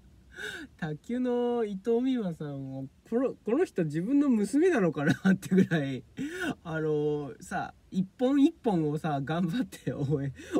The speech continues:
応援しとったね。いや、で、まあ、こういう人もね、あの、全国には、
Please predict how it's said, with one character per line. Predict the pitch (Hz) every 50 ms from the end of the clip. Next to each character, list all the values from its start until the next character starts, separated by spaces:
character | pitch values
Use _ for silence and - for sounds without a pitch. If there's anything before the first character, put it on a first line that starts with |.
| -
応 | - 160 165 131 - -
援 | 196 190
し | - - -
と | - - 196
っ |
た | 190 - 143 -
ね。 | - - - - - _ - _ _ - - - - - 254 - 359 359 - - - 330 311 269 190 -
い |
や、 | 190 180
で、 | 151 147
ま | 143 147 147
あ、 | 143
こ | - - 269 294
う | 311 330
い | 339 349
う | 320
人 | - - 311
も | 254 202 170 156
ね、 | 156 175 175 - _ _ -
あ | - 135 139
の、 | 139 139 139 139 139 135
全 | 160 185 190 180
国 | 165 156 131 123 123 120
に | 120 117 117
は、 | 113 113